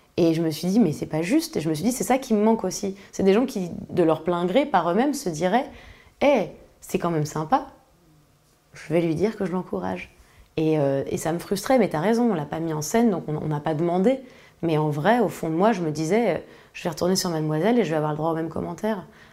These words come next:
Ah, t'as dit ça sur le Languedoc-Roussillon, c'est trop chiant parce que moi, je connais quelqu'un. Euh, et c'était ça, en fait. Et ça, c'est de l'appropriation culturelle, et ça, c'est ceci. On peut, et moi, je, je voulais plus. J'avais envie, enfin,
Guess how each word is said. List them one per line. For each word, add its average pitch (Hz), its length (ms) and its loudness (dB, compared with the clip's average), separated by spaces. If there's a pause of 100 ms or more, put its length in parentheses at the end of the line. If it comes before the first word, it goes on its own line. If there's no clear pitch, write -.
(120)
Ah, 196 180 -2
t'as 185 100 -2
dit 165 120 -6
ça 180 180 -4
sur 180 160 -4
le 170 40 -6
Languedoc-Roussillon, 170 960 -4
c'est 180 120 -4
trop - 180 -6
chiant 175 180 -8
parce 170 180 -6
que - 100 -6
moi, 170 200 -2
je 175 80 -8
connais 175 220 -4
quelqu'un. 175 580 -4
Euh, 151 100 -4 (640)
et 175 80 2
c'était - 280 -4
ça, 254 180 2
en 208 80 2
fait. - 300 -6 (340)
Et 185 80 -4
ça, 180 80 -4
c'est 185 120 -4
de 165 40 -6
l'appropriation 170 560 -4
culturelle, 170 560 -4
et 175 60 -4
ça, 175 140 -6
c'est 165 140 -6
ceci. 156 320 -6
On 156 120 0
peut, - 120 -8
et 160 140 0
moi, 156 240 -2
je, 156 220 -2 (120)
je 151 140 -8
voulais 147 240 -4
plus. 262 360 -2 (580)
J'avais 160 200 0
envie, 147 220 0
enfin, 151 320 0